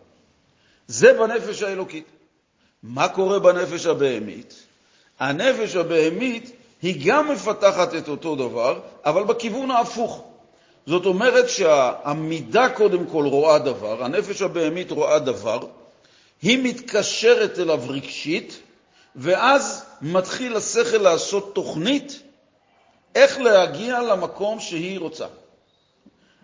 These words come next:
בא לבן אדם עכשיו לר-, לאכול פלאפל. זה ר-, תכונה רגשית שפתאום יש לו תאווה לפלאפל.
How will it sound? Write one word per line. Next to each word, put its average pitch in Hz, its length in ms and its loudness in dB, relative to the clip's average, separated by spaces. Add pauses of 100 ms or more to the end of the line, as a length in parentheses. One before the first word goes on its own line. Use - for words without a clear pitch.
(140)
בא 120 280 4
לבן 240 260 4
אדם 208 300 -2
עכשיו 190 300 -2
לר-, 160 440 -6
לאכול 156 280 -4
פלאפל. 131 400 -6 (1200)
זה 117 240 2
ר-, 214 320 4
תכונה 175 340 -4
רגשית 156 600 -8 (200)
שפתאום 254 600 -8
יש 190 120 -8
לו 214 80 -8
תאווה 185 380 6
לפלאפל. 156 500 -2